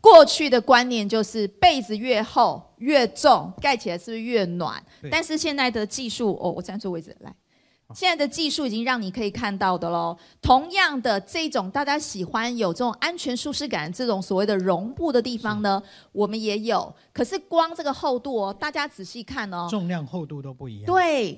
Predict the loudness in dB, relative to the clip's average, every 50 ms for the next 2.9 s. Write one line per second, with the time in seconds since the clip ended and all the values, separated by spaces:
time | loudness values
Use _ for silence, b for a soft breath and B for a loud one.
0 | -14 -16 -14 -12 -10 -8 -6 -2 0 0 2 2 2 0 -2 -2 -4 -8 -10 -8
1 | -6 -6 -6 -4 -6 -6 -4 -4 -4 -4 -4 -8 -8 -8 -8 -8 -6 -6 -8 -8
2 | -6 -6 -8 -6 -6 -6 -6 -4 -4 -2 -2 -2 -2 -2 -4 -6 -8